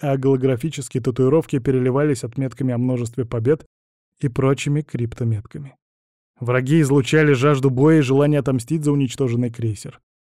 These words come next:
«До входа в атмосферу планеты пять минут!» Новое сообщение от сержанта послышалось на пределе восприятия. А затем я уловил эмоциональный всплеск и увидел, как в сторону приближающегося неприятеля сорвался челнок.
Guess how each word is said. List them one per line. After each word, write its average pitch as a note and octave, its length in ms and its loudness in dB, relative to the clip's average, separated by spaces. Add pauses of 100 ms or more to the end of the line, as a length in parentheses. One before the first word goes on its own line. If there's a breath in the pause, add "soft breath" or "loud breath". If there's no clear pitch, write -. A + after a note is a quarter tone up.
(440)
«До C#3+ 240 4
входа F#3 380 6
в E3 60 6
атмосферу F3 540 4
планеты F3 480 4
пять D#3 240 0
минут!» C3 380 0 (440)
Новое A#2+ 360 0
сообщение A#2 480 -4
от - 80 -14
сержанта B2+ 440 -2
послышалось C#3 580 -4
на B2+ 80 -4
пределе A#2 360 -4
восприятия. A2 680 -8 (800)
А C3 100 -2
затем C3+ 320 2
я D#3+ 160 6
уловил D3 380 6
эмоциональный D3 560 2
всплеск D#3 500 -6
и D3+ 60 0
увидел, D#3 520 2
как A#2+ 200 -8
в - 80 -18
сторону D#3 480 0
приближающегося C3 1040 -2
неприятеля D#3 680 -2
сорвался A#2+ 600 -6
челнок. A2+ 760 -6